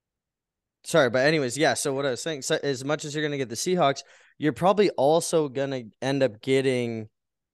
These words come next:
teams that are like the Packers that get hot, like, they put it together halfway through the season.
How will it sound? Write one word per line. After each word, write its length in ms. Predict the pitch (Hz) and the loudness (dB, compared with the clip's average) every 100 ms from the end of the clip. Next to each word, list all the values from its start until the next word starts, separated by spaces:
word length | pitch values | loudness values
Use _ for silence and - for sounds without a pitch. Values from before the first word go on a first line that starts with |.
| _ _ _ | _ _ _
teams 340 | - 151 143 123 | -2 0 2 2
that 120 | 123 | 2
are 80 | 120 | 4
like 200 | 123 165 | 2 0
the 60 | |
Packers 400 | 170 156 147 151 | 2 2 2 -2
that 160 | 156 151 | -4 -2
get 180 | 170 160 | -4 -2
hot, 360 | 131 107 120 - _ _ 120 | -2 -2 -4 -8 _ _ -10
like, 140 | 120 | -4
they 100 | 120 | -4
put 220 | - 131 | -2 -4
it 80 | 127 | -4
together 360 | 147 135 131 127 | -4 -2 -2 0
halfway 320 | 123 - 127 | -2 -2 -8
through 140 | 139 | -6
the 80 | 127 | -8
season. 480 | - 113 101 107 | -10 -12 -12 -14